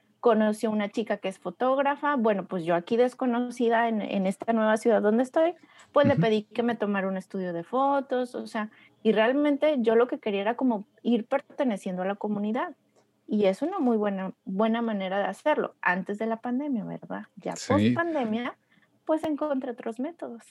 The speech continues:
Speaker 2: Sí, de hecho, justo, justo era el tema que, que tenía aquí como, como siguiente. No, no, pues,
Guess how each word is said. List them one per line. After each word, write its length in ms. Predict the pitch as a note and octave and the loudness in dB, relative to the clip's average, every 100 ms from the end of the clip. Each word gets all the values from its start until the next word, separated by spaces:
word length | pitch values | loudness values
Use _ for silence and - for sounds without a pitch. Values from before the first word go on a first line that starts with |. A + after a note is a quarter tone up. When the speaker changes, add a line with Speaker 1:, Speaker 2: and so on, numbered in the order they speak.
| _ | _
Speaker 2:
Sí, 260 | - B2+ D3 | -2 4 6
de 140 | C#3 | 6
hecho, 220 | C3+ - F3 | 4 4 4
justo, 580 | - D#3 - E3+ E3+ | 4 2 6 6 6
justo 420 | D3 - F#3+ - E3 | 4 4 4 6 4
era 80 | D#3 | 4
el 100 | D3+ | 4
tema 280 | D3 D3+ | 4 4
que, 280 | D3 B2 F#2+ | 4 2 2
que 100 | F#2 | 0
tenía 280 | G2 G2 G#2 | 0 2 2
aquí 240 | A2 A2+ | 2 0
como, 480 | A2 A2+ A2 F2+ G#2+ - - _ | 2 4 4 2 -2 -12 -20 _
como 180 | - F#2+ | 0 2
siguiente. 540 | - F#2+ G#2 G#2+ F3+ F#3 - - - | 4 4 4 6 2 2 -16 -20 -8
No, 640 | - A2+ A#2+ B2 B2+ C3+ C#3 | 4 6 8 6 6 6 6
no, 300 | B2+ B2+ B2 | 6 6 4
pues, 220 | A2 G#2 | 0 -2